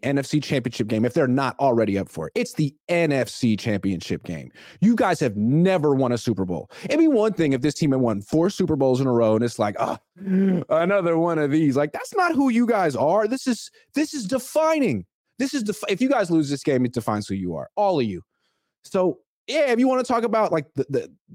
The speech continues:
the country kinda rooting for that, for your demise, that could be part of the speech.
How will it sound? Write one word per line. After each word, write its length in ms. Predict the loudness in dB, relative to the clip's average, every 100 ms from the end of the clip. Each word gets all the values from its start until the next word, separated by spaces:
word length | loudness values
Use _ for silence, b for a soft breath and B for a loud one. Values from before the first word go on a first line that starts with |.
| -6
the 100 | -6
country 560 | -2 -4 0 0 0
kinda 260 | -2 -4 -2
rooting 380 | 0 0 0 -2
for 160 | 0
that, 260 | 0 0 0
for 100 | 0
your 160 | 2 2
demise, 580 | 2 2 0 -2 -6 _ _ _ _ _ _ -10
that 100 | -4
could 120 | -2
be 80 | -2
part 240 | -2 -4
of 40 | -4
the 60 |
speech. 480 | -12 -10 -10 -10 -20